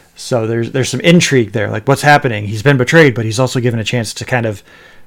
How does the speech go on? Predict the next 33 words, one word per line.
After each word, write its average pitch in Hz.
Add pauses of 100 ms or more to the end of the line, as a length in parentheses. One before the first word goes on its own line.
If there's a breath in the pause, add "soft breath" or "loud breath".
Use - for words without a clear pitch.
(260 soft breath)
be 143
redeemed. 120
So 113
it's, - (320)
it's -
interesting. 117 (560 soft breath)
The 139
Paul 233
stuff - (160)
is 131
obviously 131
the 117
main 120
focus -
of 139
the 147
story, 160 (500 soft breath)
and 117
it's 117
all 127
about 120
setting 127
him 123
up 117
to 127
be 120
the 110
head 123
of 107
House 117
Atreides 113
and, 110
uh, 104